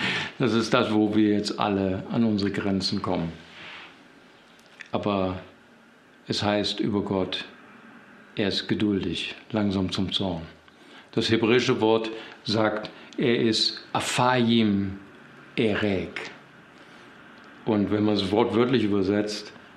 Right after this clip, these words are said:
dann heißt es, Gott hat die längste Nase im Universum.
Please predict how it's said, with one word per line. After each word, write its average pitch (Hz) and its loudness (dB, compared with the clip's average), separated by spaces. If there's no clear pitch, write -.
dann 104 0
heißt 104 0
es, 107 0
Gott 117 2
hat - -6
die 110 2
längste 110 2
Nase 101 0
im 113 4
Universum. 101 2